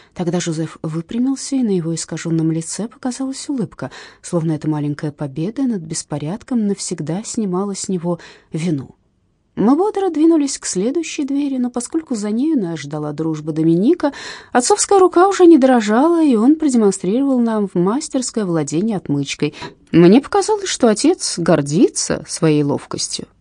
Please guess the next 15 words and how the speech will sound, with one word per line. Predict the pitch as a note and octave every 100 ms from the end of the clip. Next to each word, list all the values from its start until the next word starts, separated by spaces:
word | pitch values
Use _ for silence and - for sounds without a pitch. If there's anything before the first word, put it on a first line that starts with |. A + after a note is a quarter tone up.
| _ -
Он | C#3
даже | C3 -
весело | C#3+ D#3 D#3+
подмигнул | D3+ D#3 D3+ D3+ C#3+ D#3+ A#3+
нам | G#3 F3+ - - -
и | D#3+ E3 C#3+
самоуверенно | - E3+ D#3 D3 C#3 C3 A#2+
усмехнулся. | B2 - - - - - - - _ _ _ _ -
«Я | D3+ C#3+ C4
считаю, | - D#4+ D#4+ D4+
что | D4+ - E3+
мы | G3+
находимся | F3 D3+ F3+ F3 D3+ D3
в |
ситуации, | - D3 C3+ D3+ B3+ - D4+